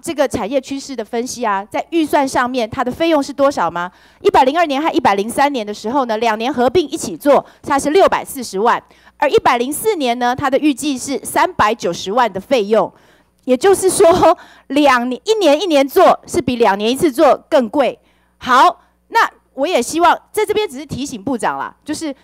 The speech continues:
既然花了这个费用，那我们就希望这个报告是能够有用的，不然的话，出版业者确实讲说，你不如把这个三百九十万拿来补助我。一本童书出版，我一本补助三万块就好了，都还可以在我现在版税的三分之一、二分之一强了。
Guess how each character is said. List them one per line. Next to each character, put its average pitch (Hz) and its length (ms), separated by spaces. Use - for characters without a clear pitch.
既 440 220
然 269 200
花 339 220
了 294 80
这 269 100
个 269 80
费 254 280
用， 247 280
那 294 100
我 247 60
们 196 80
就 254 80
希 269 140
望 254 80
这 262 80
个 233 80
报 262 240
告 214 280
是 - 140
能 202 120
够 226 120
有 175 200
用 214 220
的， - 160
不 349 60
然 320 120
的 302 80
话， 330 140
出 349 160
版 269 160
业 311 100
者 233 120
确 311 160
实 247 100
讲 196 180
说， 262 200
你 269 100
不 466 140
如 392 160
把 294 180
这 403 100
个 330 220
三 403 240
百 359 140
九 277 160
十 285 180
万 359 220
拿 294 120
来 320 120
补 262 180
助 370 180
我。 226 240
一 440 60
本 302 240
童 302 180
书 370 160
出 370 200
版， 220 260
我 254 100
一 311 60
本 285 220
补 240 120
助 - 160
三 339 200
万 330 120
块 330 160
就 294 140
好 214 160
了， 190 160
都 427 140
还 339 180
可 339 180
以 349 80
在 370 160
我 233 140
现 339 160
在 311 100
版 208 220
税 339 140
的 262 100
三 302 180
分 311 140
之 262 100
一、 294 100
二 320 140
分 285 160
之 - 80
一 285 140
强 170 280
了。 180 200